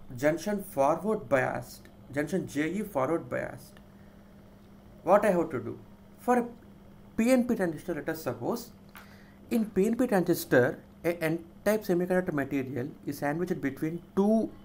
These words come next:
P-type semiconductor substrates. Okay, so here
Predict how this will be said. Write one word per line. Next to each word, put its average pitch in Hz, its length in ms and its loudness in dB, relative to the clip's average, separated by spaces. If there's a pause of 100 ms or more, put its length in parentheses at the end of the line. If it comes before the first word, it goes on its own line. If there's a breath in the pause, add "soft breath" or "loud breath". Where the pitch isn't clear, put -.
(160)
P-type 202 440 6
semiconductor 170 760 8
substrates. - 800 -4 (880)
Okay, - 340 4 (800 loud breath)
so 170 560 6 (3250)
here 190 380 8